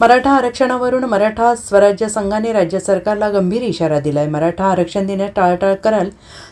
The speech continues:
तर विधानसभा निवडणुकीत राजकीय अस्तित्व संपवू, असा इशारा मराठा स्वराज्य संघाचे अध्यक्ष महादेव बापू साळुंके यांनी दिलेला आहे.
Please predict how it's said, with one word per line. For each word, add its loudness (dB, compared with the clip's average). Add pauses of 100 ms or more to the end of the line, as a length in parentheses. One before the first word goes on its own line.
(140)
तर 6
विधानसभा 0
निवडणुकीत -4
राजकीय 2
अस्तित्व -2
संपवू, -2 (100)
असा 0
इशारा 0 (380)
मराठा 2
स्वराज्य 2
संघाचे -2
अध्यक्ष -4
महादेव 2
बापू 2
साळुंके 0 (480)
यांनी 6
दिलेला -4
आहे. -12